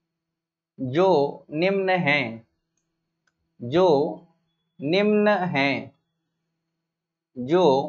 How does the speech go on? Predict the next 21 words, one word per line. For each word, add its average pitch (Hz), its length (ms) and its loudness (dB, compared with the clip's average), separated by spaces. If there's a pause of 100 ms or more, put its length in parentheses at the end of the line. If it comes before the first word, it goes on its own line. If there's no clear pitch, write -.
(540)
निम्न 175 280 0
हैं। 143 300 -6
ओके, 160 460 -2 (220)
तो 160 40 2
आपको 160 300 2
अब 170 180 2
heading 156 320 -2
डालना 147 320 2
है 147 240 -2
राजनीतिक 143 720 2
भूमिका। 123 420 -6
पहली 151 420 4
heading 156 300 -2
आपको 143 220 -4
डालनी 131 340 -4
है 131 180 -8 (960)
राजनीतिक, 175 1040 6 (1200)
राजनीतिक 135 540 4 (2250)
भूमिका, 143 540 0 (2500)
राजनीतिक 156 880 4
भूमिका। 117 420 -4